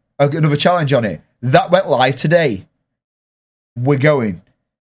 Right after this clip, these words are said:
And that's how we're gonna go. I don't care if I get fifty views, a hundred fifty views, two thousand views, whatever it is. As long as people are commenting on it and, and, you know, I'm getting the followers back out of it. Hell,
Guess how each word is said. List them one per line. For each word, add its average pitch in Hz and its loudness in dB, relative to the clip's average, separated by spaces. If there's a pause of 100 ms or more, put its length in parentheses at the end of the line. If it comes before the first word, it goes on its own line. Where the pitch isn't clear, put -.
And 143 -2
that's 160 0
how 170 2
we're 160 0
gonna 156 0
go. 170 2
I 185 2
don't 233 -2
care 214 4
if 190 -2
I 190 2
get 156 -2
fifty 165 -4
views, 151 0
a 135 0
hundred 147 -4
fifty - -8
views, 143 -2
two 151 -4
thousand 143 -2
views, 135 -4
whatever 139 0
it 123 -4
is. 127 -4 (280)
As 123 -6
long 196 0
as 220 -2
people 214 0
are 180 0
commenting 160 0
on 180 -2
it 160 0
and, 117 -4
and, 123 -2
you 117 -2
know, 117 -4
I'm 120 -4
getting 147 -2
the 131 -2
followers 143 0
back 135 0
out 131 0
of 147 0
it. 139 0
Hell, 175 0